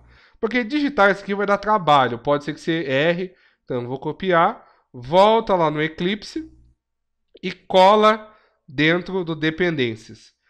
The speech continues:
Aí dá um Ctrl Shift F pra formatar. Ao você salvar, o que que vai acontecer? Ele vai ver se você tem o Hibernate na sua máquina. Se você não tiver, ele vai conectar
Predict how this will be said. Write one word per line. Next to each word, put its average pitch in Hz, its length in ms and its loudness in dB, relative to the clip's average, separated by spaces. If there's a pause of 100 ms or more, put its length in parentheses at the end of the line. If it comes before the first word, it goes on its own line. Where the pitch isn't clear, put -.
(320)
Aí 143 220 -4
dá 160 100 -2
um 170 80 -2
Ctrl 151 440 -6
Shift 139 720 -10
F 180 420 0
pra 180 180 -6
formatar. 175 760 -4 (580)
Ao 339 280 2
você 269 240 -2
salvar, 143 680 2
o - 40 -18
que 185 100 -14
que 208 120 -6
vai 175 220 2
acontecer? 160 720 -6 (260)
Ele 120 180 -8
vai 147 280 0
ver 175 260 0
se - 80 -14
você 151 200 -8
tem 143 140 -4
o 135 100 -2
Hibernate 135 640 -2
na 120 100 -6
sua 123 200 -6
máquina. 127 500 -6 (380)
Se - 140 -10
você 165 260 -4
não 190 160 0
tiver, 151 640 0
ele 139 140 -4
vai 139 240 2
conectar 151 880 -2